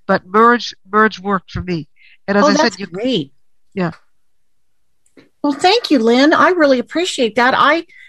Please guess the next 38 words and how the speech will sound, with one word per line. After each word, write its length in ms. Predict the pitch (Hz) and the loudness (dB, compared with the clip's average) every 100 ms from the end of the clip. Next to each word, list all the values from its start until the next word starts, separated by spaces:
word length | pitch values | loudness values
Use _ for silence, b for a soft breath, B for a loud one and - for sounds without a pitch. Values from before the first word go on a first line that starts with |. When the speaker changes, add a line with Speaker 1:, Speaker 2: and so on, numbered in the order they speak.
| B | B
Speaker 2:
am 100 | 247 | -6
so 260 | - 320 359 | 0 0 -2
thrilled 380 | 320 320 302 | -4 0 0
to 80 | 262 | 0
have 160 | 262 226 | -2 -4
people 280 | 269 269 247 | -6 -6 -6
share 320 | - 254 269 | -2 0 0
their 120 | 240 | 0
knowledge 500 | 233 254 233 185 - | 2 2 2 0 -4
because 420 | 202 220 202 - B B B 247 | -4 -2 -2 -4 B B B 2
there 200 | 247 - | 4 4
are 160 | 240 | 2
so 240 | - - 302 | 0 0 2
many 160 | 339 | 2
people 260 | 320 311 269 | -2 -2 -2
that 100 | 247 | -2
come 200 | 269 262 | -2 0
on 80 | 247 | 0
this 160 | 240 | -2
call 380 | - 262 247 220 | -2 2 2 2
who 160 | 220 240 | 0 0
know 160 | 240 247 | 0 0
things 280 | 254 233 | -2 -2
that 80 | 220 | 0
I 120 | 214 | 2
don't 220 | 233 226 226 | 2 0 2
know, 380 | 220 170 175 - | 2 2 -2 -2
and 100 | 208 | -2
I'm 140 | 214 | 0
totally 360 | 208 262 262 233 | 2 2 2 2
willing 280 | 233 240 233 | 0 0 0
to 120 | 233 | 0
admit 260 | 208 226 - | 0 0 -2
when 140 | 190 | -2
I 60 | 190 | -2
don't 180 | 202 - | -2 0
know 140 | 190 | -2
something. 500 | - 160 156 147 | 0 -4 -4 -6